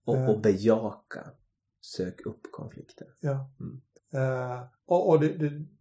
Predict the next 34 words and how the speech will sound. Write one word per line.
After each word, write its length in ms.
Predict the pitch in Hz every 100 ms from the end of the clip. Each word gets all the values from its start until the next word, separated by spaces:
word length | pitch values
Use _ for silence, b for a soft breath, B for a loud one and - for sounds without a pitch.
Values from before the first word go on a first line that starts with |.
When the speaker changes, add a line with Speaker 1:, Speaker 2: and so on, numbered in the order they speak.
| _
Speaker 2:
dyker 420 | - 139 135 139 143
upp 260 | 143 -
längre 340 | 139 135 127 131
ner 240 | 147 139
i, 120 | 143 143
i, 320 | 131 170 135 -
även 260 | 139 123 120
i 80 | 123
reglerna 760 | 143 151 147 143 139 135 135 _ -
Speaker 1:
Mm. 140 | 160 - _ _ _
Speaker 2:
att 260 | - 135 - - -
det 140 | 127 147
går 220 | 151 139
att 120 | 131 151
muta 540 | 156 123 - 156 135 - _ _ _
spelare, 640 | - 143 123 120 127 127 - _
att, 280 | 165 151 -
att 120 | -
köpa 380 | - 151 135 151 127
att 60 |
de 180 | - 123
spelar 400 | 127 147 127 127
starkt 380 | 127 151 135 -
på 60 | 135
en 80 |
av 40 | 131
sina 220 | 139 135
sanningar. 320 | 139 135 -
Speaker 1:
Mm. 120 | - - - b b b _ 143
Speaker 2:
Man 140 | 131
har 300 | 127 131 - _ _
någonting 640 | 143 135 135 160 147 131 123
som, 320 | - 131 135
som 340 | - 135 135